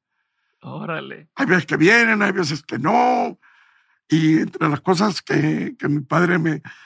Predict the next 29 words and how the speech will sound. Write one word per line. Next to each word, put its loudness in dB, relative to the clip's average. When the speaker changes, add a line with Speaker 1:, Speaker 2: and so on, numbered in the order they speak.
Speaker 2:
la 2
puntualidad, -2
el -4
respeto, -2
la -4
puntualidad, 0
la 0
ética -4
y -2
la 0
palabra. -4
Si -2
tú -2
dices, 0
"Trato 2
hecho", 2
aunque 0
después 0
te 0
digan, -2
"¿Sabes -2
qué? -6
Yo -4
te -4
doy 0
el -2
doble -2
por -6
esto. -6